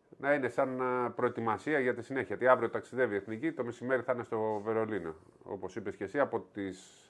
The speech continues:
τρεις παρατέταρτο Ελλάδας, τέσσερις παρατέταρτο Ελλάδας, αρχίζουν οι προπονήσεις, ε, των ομάδων που έχουν πάει ήδη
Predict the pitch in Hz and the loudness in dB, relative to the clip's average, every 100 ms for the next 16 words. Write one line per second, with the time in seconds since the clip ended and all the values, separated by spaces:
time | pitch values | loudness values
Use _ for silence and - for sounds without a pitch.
0 | _ _ _ - - - _ - 131 131 | _ _ _ -20 -20 -20 _ -2 0 8
1 | 127 117 131 120 113 104 120 131 170 - | 8 8 4 4 4 6 6 6 4 2
2 | - 147 127 - 120 127 127 117 113 156 | 0 2 2 4 4 6 2 2 2 4
3 | 165 160 123 160 160 139 135 139 139 151 | 4 0 -2 -2 -2 -4 -4 0 0 0
4 | 101 90 92 87 85 85 82 98 95 95 | -4 -12 -8 -6 -4 -6 -6 -8 -4 -4
5 | 92 110 131 127 143 - 123 135 131 139 | -4 -2 -4 -2 -6 -6 0 2 4 0
6 | 135 127 127 123 123 | 0 -2 -2 -4 -4